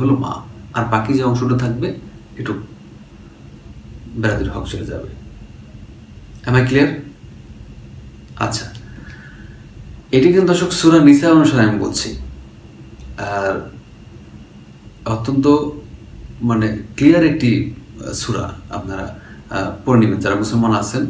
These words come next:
অনেকেই, আহ, জানেন আর অনেকেই পড়েন না। আপনারা পড়ে নেবেন ব্যাপারটা। কিভাবে, আহ, ডিসবার্স করা হয়েছে, একদম স্পষ্ট ঘোষণা করা আছে এখানে। আর এর বাইরে যাওয়ার উপায় নেই। এখন আমি বলবো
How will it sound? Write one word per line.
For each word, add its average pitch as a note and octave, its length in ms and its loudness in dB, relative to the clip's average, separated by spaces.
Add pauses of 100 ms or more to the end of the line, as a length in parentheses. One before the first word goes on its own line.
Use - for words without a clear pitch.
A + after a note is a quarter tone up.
অনেকেই, A2+ 500 -2 (360)
আহ, G2 300 -6 (720)
জানেন A2+ 340 2
আর A2+ 120 -4
অনেকেই A#2 320 -4
পড়েন G#2+ 180 -2
না। - 180 -8 (800)
আপনারা G#2+ 400 -2 (100)
পড়ে A#2+ 200 4
নেবেন - 240 -2
ব্যাপারটা। - 520 -10 (1040)
কিভাবে, C3+ 500 4
আহ, - 500 -2
ডিসবার্স A#2+ 340 2
করা B2+ 220 2
হয়েছে, A2 340 2
একদম A#2 220 -2
স্পষ্ট - 560 -6 (840)
ঘোষণা C3+ 300 2
করা - 120 0
আছে - 240 -8
এখানে। - 200 -12 (680)
আর - 240 -8 (180)
এর B2 180 4
বাইরে A2+ 240 6
যাওয়ার A2 220 2
উপায় - 160 -4
নেই। - 120 -6 (1080)
এখন D4+ 200 6
আমি E4+ 100 6
বলবো - 420 0